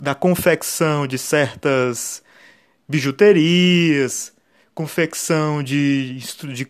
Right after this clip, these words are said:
de ornamentos pra vender,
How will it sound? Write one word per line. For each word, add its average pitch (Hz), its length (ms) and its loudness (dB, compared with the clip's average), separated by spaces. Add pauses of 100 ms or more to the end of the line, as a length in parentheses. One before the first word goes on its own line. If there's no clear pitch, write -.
de 127 520 -8 (200)
ornamentos 147 680 2
pra 143 160 2
vender, 170 880 2